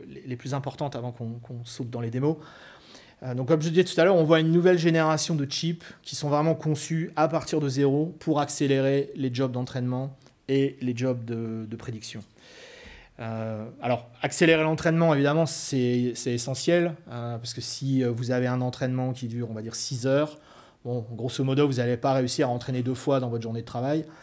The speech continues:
Si vous accélérez ça par deux et que vous arrivez à entraîner en trois heures ou en deux heures, eh ben, vous arrivez, au sein de la même journée,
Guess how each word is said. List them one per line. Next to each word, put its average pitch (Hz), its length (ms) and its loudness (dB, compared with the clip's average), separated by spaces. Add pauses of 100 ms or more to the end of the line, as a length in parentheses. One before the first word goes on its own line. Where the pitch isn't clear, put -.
(400)
Si - 160 -2
vous 147 160 2
accélérez 156 540 6
ça 151 180 2
par 131 220 -4
deux 160 280 6
et 135 60 4
que 117 60 -6
vous 123 100 -4
arrivez 135 280 2
à 135 60 2
entraîner 131 460 0
en 120 80 -4
trois 135 320 -2
heures 170 300 6
ou 113 80 -4
en 117 60 -4
deux 151 260 2
heures, 170 440 4
eh 117 100 -12
ben, 107 440 -8 (220)
vous 113 240 -6
arrivez, 131 500 2 (300)
au 160 160 6
sein 165 340 2
de 135 60 0
la 123 80 0
même 127 180 -2
journée, 123 380 -4